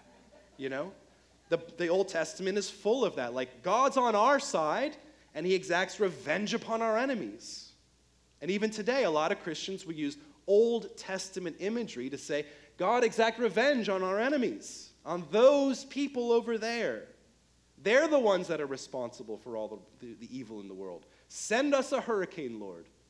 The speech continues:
but only make it hit the gays," you know? That's how we did. "Oh, this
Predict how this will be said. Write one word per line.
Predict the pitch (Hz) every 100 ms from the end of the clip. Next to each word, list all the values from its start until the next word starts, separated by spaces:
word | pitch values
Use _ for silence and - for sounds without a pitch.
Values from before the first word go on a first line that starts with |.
| _ _ _ _
but | 110
only | 135 151
make | 156 143
it | 135
hit | 143 147
the |
gays," | 127 113 98 82 - - - - -
you | 135
know? | 156 196 - - - - - - - - - - - - 988 - - - - - - - -
That's | 175 220
how | 226 226
we |
did. | 214 160
"Oh, | 226 294 277
this | 277 - -